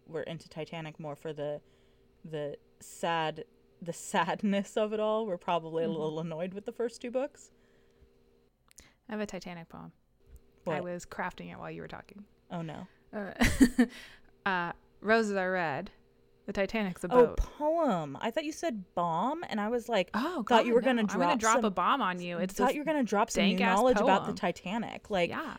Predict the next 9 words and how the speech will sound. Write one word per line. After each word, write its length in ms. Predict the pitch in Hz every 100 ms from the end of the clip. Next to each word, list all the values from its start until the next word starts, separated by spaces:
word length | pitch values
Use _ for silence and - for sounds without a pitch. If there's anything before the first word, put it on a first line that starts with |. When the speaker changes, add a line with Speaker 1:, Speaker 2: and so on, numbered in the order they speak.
| - 185
Speaker 1:
"Did 200 | 214 262
you 140 | 277
know 320 | 233 277 160 -
it 140 | 196
was 180 | 202 190
actually 680 | 269 - - 165 156 208 -
a 100 | 220
ghost 360 | 220 302 - -
ship?" 340 | - - -